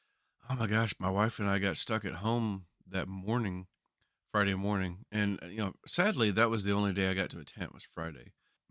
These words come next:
But, uh, even more sadly, uh, we weren't there for the opening events earlier in the day. Uh, we didn't get there until, oh,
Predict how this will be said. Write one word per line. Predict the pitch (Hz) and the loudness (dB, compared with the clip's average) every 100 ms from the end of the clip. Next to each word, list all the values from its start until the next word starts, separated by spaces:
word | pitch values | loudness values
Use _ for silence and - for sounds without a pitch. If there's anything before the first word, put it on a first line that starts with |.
| - | -2
But, | 92 87 - | -2 0 0
uh, | 90 87 - _ | -2 -2 -8 _
even | 113 107 | 0 4
more | 104 110 | 4 4
sadly, | - 104 98 95 - _ _ _ _ _ 90 | 4 2 2 0 -4 _ _ _ _ _ -8
uh, | 95 | -2
we | 101 | 2
weren't | 104 104 | 4 4
there | 87 98 98 | 2 2 0
for | - 98 | 0 -2
the | 92 90 82 | -2 -6 -6
opening | 101 98 101 95 | -6 -4 -2 -4
events | 87 95 107 104 - | -4 -2 0 0 0
earlier | 104 107 110 | 0 2 2
in | 107 | 0
the | |
day. | 98 107 104 95 _ _ _ _ _ | 2 2 2 0 _ _ _ _ _
Uh, | - 92 90 | -4 -2 0
we | 98 | 2
didn't | 107 98 92 | 2 2 2
get | 110 139 | 0 2
there | 107 92 | 2 2
until, | 90 90 90 - 98 95 95 90 - _ _ _ _ _ _ _ _ _ _ _ _ _ - | 0 -4 -8 -8 -2 -2 -2 -4 -12 _ _ _ _ _ _ _ _ _ _ _ _ _ -4
oh, | 135 143 110 | 2 4 4